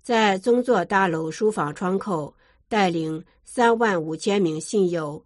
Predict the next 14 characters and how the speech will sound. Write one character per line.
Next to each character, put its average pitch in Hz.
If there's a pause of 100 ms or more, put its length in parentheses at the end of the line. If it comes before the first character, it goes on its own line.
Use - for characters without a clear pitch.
(120)
诵 208
念 180
三 196
中 214
经 226
前， 147 (500)
省 190
思 208
了 180 (300)
与 196
罗 190
马 202
教 185
会 170